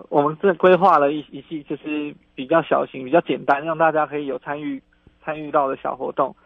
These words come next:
那我们是规定，只要骑完北海岸五公里以上的自行车路线，就可以来我们的游客中心兑换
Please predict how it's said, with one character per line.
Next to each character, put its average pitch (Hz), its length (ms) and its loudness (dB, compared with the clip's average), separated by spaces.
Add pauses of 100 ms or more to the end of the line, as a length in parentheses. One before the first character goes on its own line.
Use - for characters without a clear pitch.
(240)
那 156 140 2
我 147 40 4
们 139 140 -2
是 165 80 -10
规 156 180 2
定， 156 160 -6
只 139 60 -4
要 139 120 0
骑 - 180 -12
完 135 160 -2
北 135 140 -2
海 139 120 -4
岸 147 180 2
五 143 140 -12
公 151 240 -4
里 127 140 -8
以 131 80 -12
上 143 200 -2
的 131 220 0
自 151 160 -8
行 139 180 -16
车 147 140 2
路 151 160 2
线， 143 280 2 (400)
就 165 120 4
可 160 100 4
以 143 40 6
来 135 140 4
我 131 60 2
们 127 140 -8
的 135 80 -2
游 139 100 -2
客 143 120 -6
中 139 140 -4
心 143 140 -12
兑 156 140 -2
换 143 240 -4